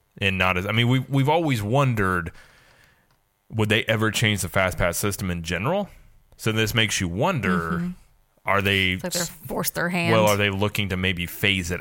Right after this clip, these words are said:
Speaker 1: out into something else? Um, more into a virtual queue in the style of the old Fast Pass system, maybe, or something. But, I mean,
Speaker 2: Yeah.
Speaker 1: it's interesting. I mean, it, you know,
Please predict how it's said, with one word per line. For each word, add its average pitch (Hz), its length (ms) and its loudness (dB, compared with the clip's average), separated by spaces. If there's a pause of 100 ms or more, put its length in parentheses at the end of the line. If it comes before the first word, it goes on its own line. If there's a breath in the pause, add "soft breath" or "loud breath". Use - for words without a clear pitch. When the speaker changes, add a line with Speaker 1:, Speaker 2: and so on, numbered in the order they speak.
Speaker 1:
out 90 280 0
into 90 260 -4
something 82 500 -6
else? 117 480 -2 (580 loud breath)
Um, 82 680 -2 (680 soft breath)
more 104 200 0
into 98 140 0
a 95 60 2
virtual 92 360 0
queue 92 680 -2
in 90 120 -2
the 85 100 -6
style 90 360 2
of 85 120 -2
the 82 160 -4
old 95 500 -4 (240)
Fast 110 240 0
Pass 110 200 0
system, 113 300 -4
maybe, 110 200 -2
or 107 60 0
something. 113 440 -4
But, 98 140 0
I 87 60 0
mean, 92 200 0
Speaker 2:
Yeah. 165 320 -8 (380 loud breath)
Speaker 1:
it's 117 180 -2
interesting. 107 560 0
I - 60 -6
mean, 104 180 2
it, 104 120 -6 (160)
you 104 120 -4
know, 87 160 -4